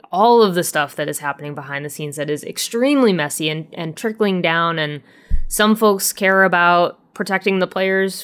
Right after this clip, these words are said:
from these conversations and trying to, like, not have to put it on their shoulders and others less so, right? Um, but just, just knowing kind of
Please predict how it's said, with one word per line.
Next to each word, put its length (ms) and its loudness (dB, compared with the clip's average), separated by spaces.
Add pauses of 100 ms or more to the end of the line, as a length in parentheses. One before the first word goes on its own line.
from 220 -2
these 180 -2
conversations 640 -4
and 100 -6
trying 340 -2
to, 100 -12
like, 200 -4
not 260 -4
have 240 -8
to 80 -8
put 280 -2
it 80 -2
on 200 -2
their 120 -4
shoulders 480 0
and 120 -6
others 540 0
less 200 -4
so, 320 -2
right? 460 -2
Um, 580 -2 (960)
but 140 0
just, 400 -2 (100)
just 280 0
knowing 440 2
kind 240 -4
of 280 -6